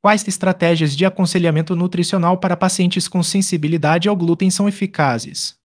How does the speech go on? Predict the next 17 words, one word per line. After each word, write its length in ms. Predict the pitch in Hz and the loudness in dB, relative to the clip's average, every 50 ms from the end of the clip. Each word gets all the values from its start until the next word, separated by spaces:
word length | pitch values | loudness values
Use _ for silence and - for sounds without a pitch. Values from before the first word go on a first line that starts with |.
| _ _ _ | _ _ _
Converse 520 | - 202 214 190 165 156 156 156 156 175 160 | -2 0 2 4 4 4 4 2 0 -2 -2
sobre 240 | - 185 175 180 | -2 0 2 2
refeições 540 | 165 180 175 - 190 180 - - 165 165 160 | 2 2 2 2 0 0 0 0 -2 -2 0
planejadas 840 | - 185 190 190 202 220 208 170 160 143 143 143 147 147 143 - - | 0 2 2 4 4 2 4 4 4 4 4 2 0 -2 -2 -2 -2
e 60 | 180 185 | 2 2
alternativas 680 | 185 175 180 170 160 160 156 160 - 185 170 180 175 | 2 2 2 0 0 0 0 0 0 0 0 0 0
sem 220 | - - 190 196 | 0 2 2 2
glúten. 480 | 185 151 131 113 - - 113 107 110 - _ _ _ _ _ _ - | 2 2 0 -2 -2 -6 -10 -10 -10 -14 _ _ _ _ _ _ -4
Isso 220 | 170 160 - 175 | -4 0 2 2
ajuda 280 | 151 120 135 160 165 190 | 2 2 2 2 2 4
a 20 | |
manter 320 | 185 196 190 185 170 170 | 4 4 4 4 4 2
a 40 | 180 | 2
dieta 380 | 170 147 156 160 147 147 147 170 | 2 2 2 2 2 2 2 0
equilibrada 680 | 156 - 165 165 165 156 151 147 147 151 151 170 165 | -2 -2 0 0 0 2 2 4 4 4 2 0 0
e 100 | - 175 | 0 0
variada. 580 | 147 165 160 160 160 147 127 117 110 117 117 - | 2 2 2 4 2 2 0 0 -4 -8 -12 -14